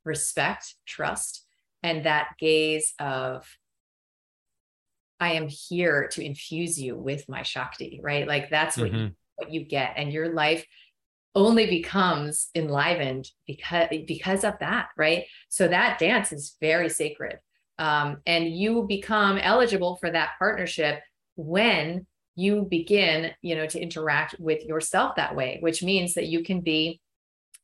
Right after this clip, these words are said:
Speaker 1: present to yourself, right? Present to yourself,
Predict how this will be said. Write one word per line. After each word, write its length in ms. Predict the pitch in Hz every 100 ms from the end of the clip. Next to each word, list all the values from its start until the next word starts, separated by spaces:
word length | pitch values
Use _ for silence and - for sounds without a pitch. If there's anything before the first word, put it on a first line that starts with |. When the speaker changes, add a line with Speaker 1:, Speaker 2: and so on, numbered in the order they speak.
| _ -
Speaker 1:
present 480 | 185 226 262 208 -
to 140 | - 185
yourself, 800 | 160 160 156 - 135 - - - _ _ _ -
right? 440 | 156 170 - - _ -
Present 420 | 202 220 226 208
to 140 | - 185
yourself, 580 | 175 165 202 175 -